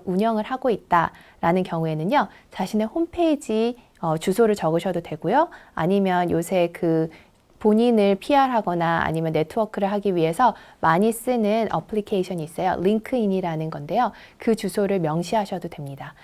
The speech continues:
링크인을 쓰시는 경우에는 명시하셔도 되지만 내가 링크인을 쓰지 않고 있다라는 경우에는 굳이 링크인 계정을 새로 만들어서,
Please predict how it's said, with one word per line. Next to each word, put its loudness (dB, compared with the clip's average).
링크인을 4
쓰시는 0
경우에는 0
명시하셔도 -2
되지만 -4
내가 6
링크인을 2
쓰지 -4
않고 0
있다라는 0
경우에는 -2
굳이 2
링크인 2
계정을 0
새로 0
만들어서, 2